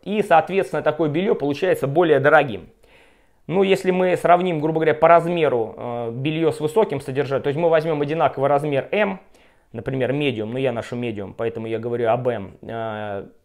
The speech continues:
футболки, например, с содержанием эластана семь процентов, пять-семь, и футболку с содержанием эластана десять и более, то футболка с содержанием эластана десять и более будет по размерам гораздо,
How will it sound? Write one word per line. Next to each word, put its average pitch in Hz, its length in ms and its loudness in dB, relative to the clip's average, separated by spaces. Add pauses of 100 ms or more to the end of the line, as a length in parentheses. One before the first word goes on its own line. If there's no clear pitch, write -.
(220)
футболки, 156 560 2
например, 127 460 -4
с - 280 -8
содержанием 143 680 0
эластана 135 520 0
семь 233 260 2
процентов, 147 540 -2
пять-семь, 139 640 -2
и 151 520 -2
футболку 156 400 -2
с - 40 -20
содержанием 135 520 -2
эластана 139 400 -2
десять 143 440 -6
и - 20 -4
более, 160 380 0
то 151 160 -2
футболка 160 420 -4
с - 40 -20
содержанием 143 460 -2
эластана 151 460 0
десять 147 300 -6
и 160 40 -4
более 170 280 2
будет 151 200 -4
по - 80 -2
размерам 156 440 0
гораздо, 143 540 2